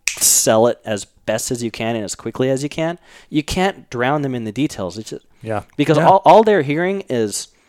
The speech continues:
Speaker 1: "I can't explain this to my fa-, to my audience."
Speaker 2: Yeah, if I don't get this, my, yeah, they're not gonna get it.
Speaker 1: They're
Speaker 2: Yeah.
Speaker 1: not. Yeah. So, um, well, I, I go back and forth between whether the casual fan exists or doesn't exist. I, I feel like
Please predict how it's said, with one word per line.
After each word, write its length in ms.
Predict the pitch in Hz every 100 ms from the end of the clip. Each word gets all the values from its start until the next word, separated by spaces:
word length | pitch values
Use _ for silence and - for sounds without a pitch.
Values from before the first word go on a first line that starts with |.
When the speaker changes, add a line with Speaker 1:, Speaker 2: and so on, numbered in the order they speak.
| _ _ _
Speaker 1:
"I 120 | 123 135
can't 220 | 107 101
explain 300 | - 104 110
this 120 | 120
to 80 | -
my 120 | 156
fa-, 160 | 151 - -
to 120 | 127
my 280 | 120 127 131
audience." 220 | 180 233
Speaker 2:
Yeah, 100 | 113
if 140 | 101 127
I 60 |
don't 160 | 131 113
get 180 | 107 -
this, 320 | 104 - -
my, 180 | 107 - 139
yeah, 200 | 107 95
they're 120 | 113
not 180 | 107 -
gonna 100 | 101
get 140 | 92
it. 120 | 95 101
Speaker 1:
They're 100 | 117
Speaker 2:
Yeah. 80 | 117
Speaker 1:
not. 140 | 123
Yeah. 220 | 165 156
So, 380 | - 165 139 135 - - - - -
um, 440 | 131 123 110 101 - _ _ _ _ -
well, 520 | - 147 143 131 139 - - _ _ _ _ -
I, 300 | 104 - 147
I 140 | 165 196
go 140 | 170
back 220 | 135 127
and 100 | 113
forth 400 | - 113 104 - - 131 117 117
between 540 | 117 - 113 110 107
whether 320 | 113 110 110
the 160 | 117 123
casual 520 | - 131 123 - 127
fan 360 | - 117 113 107
exists 400 | 101 113 - 113
or 40 |
doesn't 320 | 101 98 98
exist. 380 | 92 95 85 - 131
I, 100 | 120
I 100 | 165
feel 220 | 170 214 214
like 200 | 208